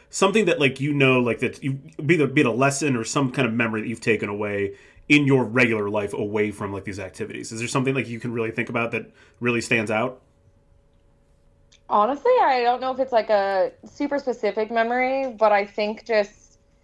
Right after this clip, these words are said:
Speaker 2: like, my upbringing and having that community that was built around a sport that everybody loved and everybody appreciated,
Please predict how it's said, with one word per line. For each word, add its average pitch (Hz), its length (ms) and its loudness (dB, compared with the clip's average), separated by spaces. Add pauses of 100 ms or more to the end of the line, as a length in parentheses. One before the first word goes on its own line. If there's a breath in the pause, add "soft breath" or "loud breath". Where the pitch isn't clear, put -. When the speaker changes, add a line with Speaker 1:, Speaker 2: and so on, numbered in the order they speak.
(380)
Speaker 2:
like, 208 220 0
my 196 180 2
upbringing 196 560 -2
and 185 100 -8
having 180 320 -4
that 175 320 -4
community 185 580 0
that 190 180 4
was 185 160 -2
built 170 360 2
around 185 280 0
a 185 40 -6
sport 170 680 0
that 185 180 0
everybody 185 360 0
loved 170 340 0
and 196 140 -10
everybody 175 320 -8
appreciated, 208 840 0